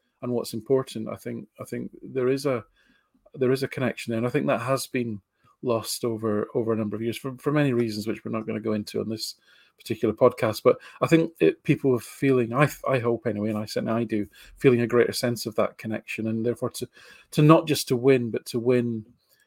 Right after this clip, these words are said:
um, whilst taking everybody with you is really what you want your, your football club, uh, to do, I think, as most, most, most supporters would. You know, I would, I would hate,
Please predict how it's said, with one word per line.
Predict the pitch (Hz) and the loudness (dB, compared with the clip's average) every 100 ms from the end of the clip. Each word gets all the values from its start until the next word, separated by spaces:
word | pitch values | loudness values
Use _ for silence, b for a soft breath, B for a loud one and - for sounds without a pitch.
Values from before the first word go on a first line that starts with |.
| _ - | _ -2
um, | 120 120 110 110 123 | 2 2 0 -4 -2
whilst | 131 135 131 - _ _ | 6 8 6 0 _ _
taking | - 139 - 131 | -6 -4 -2 -2
everybody | 120 113 113 | -2 -2 -2
with | 107 120 - | 0 -2 -4
you | 98 - _ B B B B 107 | -8 -10 _ B B B B -4
is | 113 | 0
really | 123 123 117 | 4 4 4
what | 113 110 | -2 -2
you | 120 | -2
want | 107 107 - | -2 -4 -6
your, | 120 110 - | -6 -4 -6
your | 131 | -8
football | - - 110 110 | -8 -10 -8 -8
club, | - 110 107 - 101 | -6 -10 -10 -10 -8
uh, | 107 - | -6 -8
to | 101 | -6
do, | 117 120 | -2 -2
I | |
think, | 104 107 107 113 | -4 -10 -10 -12
as | 110 | -8
most, | 123 - 175 | -8 -8 -8
most, | 127 - | -8 -8
most | 131 - | -10 -8
supporters | 113 113 101 - 101 - - 110 | -10 -8 -10 -10 -12 -12 -14 -10
would. | 104 - _ B B B | -10 -10 _ B B B
You | 156 | 6
know, | 143 | 6
I | - 165 | 8 8
would, | 156 160 - | 8 6 -2
I | 143 | 0
would | 143 135 | 0 0
hate, | - 147 - - | 0 -2 -2 -14